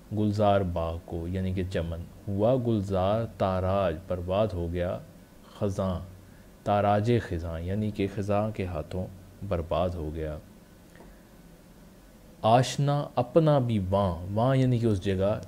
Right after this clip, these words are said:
उस बाग के अंदर अपना भी एक वाकिफ़कार था। कौन? सब्ज़ाए बेगाना, यानी कि जिसकी वैसे किसी के साथ निस्बत नहीं थी, वो ख़ुद से ही एक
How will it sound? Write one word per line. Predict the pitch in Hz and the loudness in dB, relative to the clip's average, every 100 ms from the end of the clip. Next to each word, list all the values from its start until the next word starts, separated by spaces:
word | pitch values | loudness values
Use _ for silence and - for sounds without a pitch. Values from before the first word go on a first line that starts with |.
| - | -6
उस | 117 101 - | -4 -4 -2
बाग | 90 85 92 92 | 0 2 2 0
के | 92 | -4
अंदर | 85 87 104 - | -2 -2 -4 -4
अपना | 117 - 131 127 | -6 -2 0 0
भी | 117 101 - | 0 -2 -4
एक | 92 95 | -6 -4
वाकिफ़कार | 90 85 101 - - 80 82 - | -6 -6 -8 -8 -6 -6 -6 -8
था। | 82 90 - | -10 -10 -6
कौन? | 104 110 110 - | -4 -4 -4 -4
सब्ज़ाए | 185 139 123 113 110 107 | -4 -2 0 2 2 0
बेगाना, | 101 95 92 85 90 90 | 0 0 0 -2 -2 -2
यानी | 92 107 117 | -2 -2 -2
कि | 113 107 104 - - - - - - - - - - | -2 -2 -4 -10 -20 -20 -20 -20 -20 -20 -20 -20 -12
जिसकी | 117 110 - 117 | -6 -6 -2 0
वैसे | 107 104 120 | 0 0 -2
किसी | 110 - | -4 -6
के | 110 104 | -4 -2
साथ | 107 98 | -2 -4
निस्बत | 98 - 107 98 | -6 -4 -4 -2
नहीं | 95 | -4
थी, | 92 113 | -4 -4
वो | 117 | -4
ख़ुद | - 135 | 0 0
से | 127 - 110 | 0 -2 0
ही | 92 101 | 0 0
एक | 98 - | -2 -6